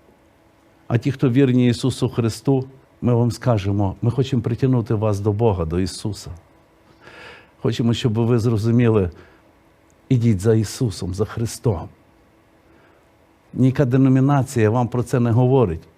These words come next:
Вони кажуть, щоб ви йшли в католицизмі, в православії, в баптизмі, в п'ятидесятництві, харизматизмі. Я, можливо, цих нагадую, але їх є дуже багато,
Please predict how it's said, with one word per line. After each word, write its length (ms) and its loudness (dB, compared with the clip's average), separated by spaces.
Вони 220 2
кажуть, 260 0
щоб 180 -2
ви 140 2
йшли 440 2
в 80 -20
католицизмі, 840 2
в 60 0
православії, 880 0
в 80 -6
баптизмі, 720 2
в 60 0
п'ятидесятництві, 1120 -2
харизматизмі. 800 2
Я, 100 4
можливо, 380 4
цих 280 -2
нагадую, 380 4
але 180 4
їх 500 -2
є 200 4
дуже 400 2
багато, 580 2